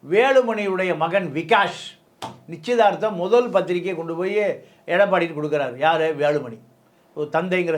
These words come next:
ஸ்தானத்துல, "என்னப்பா, என் பையனுக்கு நிச்சயதார்த்தம் பண்ணியிருக்கேன், உங்க தலைமையில் தான் நடக்கணும், வர்றப்பா, தாராளமா வர்றேன், நான் வந்து நிச்சயதார்த்தம் கலந்துக்கிறேன், என் தலைமையில நிச்சயார்த்தம்" இப்படின்னு சொல்லிட்டு,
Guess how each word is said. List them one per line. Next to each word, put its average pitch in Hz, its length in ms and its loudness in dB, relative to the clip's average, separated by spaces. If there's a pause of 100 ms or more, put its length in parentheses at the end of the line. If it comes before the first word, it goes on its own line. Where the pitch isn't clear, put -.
ஸ்தானத்துல, 135 400 -2 (440)
"என்னப்பா, 190 500 2
என் 160 200 -2
பையனுக்கு 165 320 -2
நிச்சயதார்த்தம் 151 360 -2
பண்ணியிருக்கேன், 131 440 -10 (220)
உங்க 175 220 -2
தலைமையில் 185 480 2
தான் 180 100 0
நடக்கணும், 143 500 -4 (220)
வர்றப்பா, 226 440 4 (100)
தாராளமா 180 500 0
வர்றேன், 139 300 -4 (460)
நான் 143 160 -2
வந்து 160 260 -4 (340)
நிச்சயதார்த்தம் 143 540 -4
கலந்துக்கிறேன், 117 440 -12 (220)
என் 143 160 -6
தலைமையில 160 360 0 (100)
நிச்சயார்த்தம்" 127 540 -12 (320)
இப்படின்னு 170 380 -2
சொல்லிட்டு, 139 360 -4